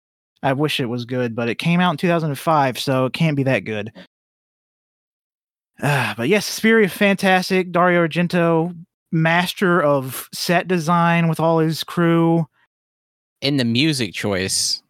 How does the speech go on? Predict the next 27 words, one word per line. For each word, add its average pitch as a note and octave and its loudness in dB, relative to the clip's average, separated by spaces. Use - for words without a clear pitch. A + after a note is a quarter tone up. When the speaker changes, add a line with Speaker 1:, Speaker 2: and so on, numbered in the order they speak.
Speaker 1:
Oh, A#3+ 4
that, F#3 0
that G#3 2
one A3 2
song A#3+ 2
that, G3+ -2
that F3+ -2
plays G#3 0
at G#3 -2
the F#3 -8
beginning G3+ 2
of G3+ 4
the G#3 4
movie G#3 0
and G3+ 2
the G#3 4
end G#3 4
of G#3 2
the G#3 4
movie G#3 2
is F3 0
so D3+ -2
fucking B2 -4
good. A#2+ -2
It's C3 -4
in F3+ 2
my D3 0